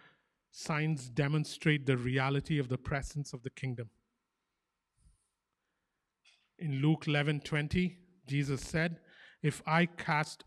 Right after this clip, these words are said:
out demons by the finger of God, then know that the kingdom of God is in your midst." I, if I belong to the kingdom, must expect that signs and wonders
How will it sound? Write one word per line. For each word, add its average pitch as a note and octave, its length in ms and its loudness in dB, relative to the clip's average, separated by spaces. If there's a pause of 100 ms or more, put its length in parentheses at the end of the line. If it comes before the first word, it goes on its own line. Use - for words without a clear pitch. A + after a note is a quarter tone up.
out D3 320 0
demons C#3+ 440 0
by C3+ 160 0
the C3 80 -2
finger D3 400 0
of B2 240 -4
God, D3 300 0 (440)
then C3+ 320 2
know D#3+ 300 6
that D3 200 0
the C#3 80 2
kingdom D#3+ 560 0
of A#2+ 220 -4
God D3 260 2
is B2+ 180 0
in D3 260 -2
your C#3 140 2
midst." C3 580 -4 (1600)
I, D#3 360 4
if D#3+ 200 -2
I C#3 140 2
belong C#3 420 4
to E3 100 2
the C#3+ 80 4
kingdom, C3+ 520 -2 (920)
must D3 380 4
expect - 760 0 (1500)
that C3+ 300 -2
signs D3+ 460 2
and C3 180 0
wonders B2+ 580 -2